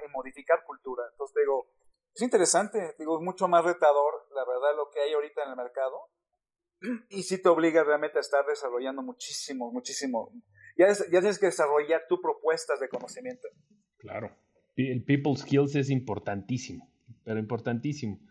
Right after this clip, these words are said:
Speaker 2: Hacia arriba y hacia abajo, hacia los lados, hacia todas partes.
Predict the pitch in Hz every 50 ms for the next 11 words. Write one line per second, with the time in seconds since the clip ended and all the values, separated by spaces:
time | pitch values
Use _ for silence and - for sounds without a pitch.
0 | _ _ - 110 107 - 120 113 107 135 170 175 175 156 139 110 104 - 123 135
1 | 160 165 165 175 160 - 139 113 107 104 110 127 147 175 147 135 113 117 101 98
2 | - - 131 131 120 - - 123 117 113 - - - _